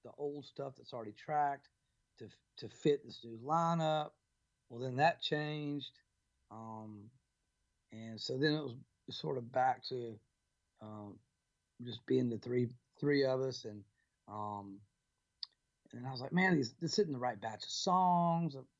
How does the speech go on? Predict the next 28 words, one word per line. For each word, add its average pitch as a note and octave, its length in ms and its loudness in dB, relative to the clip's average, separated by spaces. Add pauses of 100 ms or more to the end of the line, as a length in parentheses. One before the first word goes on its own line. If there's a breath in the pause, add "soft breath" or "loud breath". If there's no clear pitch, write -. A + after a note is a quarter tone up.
you A#2+ 120 -12
know? A2+ 300 -12
And G#2+ 140 -12 (500)
so D#3+ 400 2 (340)
I B2 80 -8
got, C3+ 260 0
and, C3 220 -8
and, C3 120 -10 (160)
and C#3 120 6
in E3+ 140 6
all D3 160 6
that, B2+ 220 2
I A#2+ 60 -2
got B2 240 -4
burnt A#2 240 -2
out. A2 340 -6 (340)
I - 60 -6
had A#2 100 -6
to F2+ 80 -16
take G#2 180 -10
a G2 40 -14
break. F2 420 -6 (420)
And A2 120 -6
so C#3 120 0
I - 60 2
took F3 180 4
a C#3+ 60 6
break, A#2 420 2